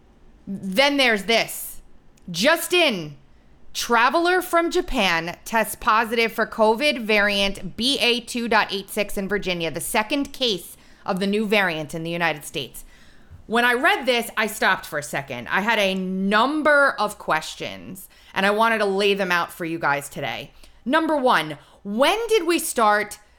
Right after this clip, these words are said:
genetically sequencing random covid passengers that land at airports in the United States? When did that begin?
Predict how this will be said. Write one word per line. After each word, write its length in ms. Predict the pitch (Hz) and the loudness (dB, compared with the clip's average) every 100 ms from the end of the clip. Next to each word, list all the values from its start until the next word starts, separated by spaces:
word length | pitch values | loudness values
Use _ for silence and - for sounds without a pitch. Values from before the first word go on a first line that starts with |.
| _ _ _ _ | _ _ _ _
genetically 920 | - 240 233 233 240 262 269 247 226 | -2 2 2 2 2 2 -2 -4 -4
sequencing 960 | 214 - 214 208 220 208 208 214 208 208 | -4 -4 -4 -2 -2 -2 0 0 0 -4
random 760 | 190 147 202 214 226 233 233 226 | -8 -2 2 2 2 0 -2 -2
covid 520 | - 190 190 208 - | -2 0 2 0 -2
passengers 720 | 208 196 196 196 190 202 196 | 0 0 0 -6 -2 0 0
that 200 | 170 - | -2 -2
land 340 | 175 175 180 185 | 0 0 0 -4
at 140 | 185 | -4
airports 540 | 165 160 175 165 - | -4 -2 -2 -4 -4
in 80 | 185 | -6
the 80 | 180 | -4
United 300 | 165 160 147 | -2 -2 -4
States? 480 | - 151 175 - - _ _ - - - - - - - - _ _ - - - | -6 -6 -6 -10 -20 _ _ -6 -6 -6 -8 -12 -16 -20 -20 _ _ -20 -20 -16
When 360 | - 226 311 392 | -4 2 4 4
did 180 | 381 247 | 2 2
that 240 | 240 247 | 0 0
begin? 440 | 185 165 147 127 | -6 -6 -6 -8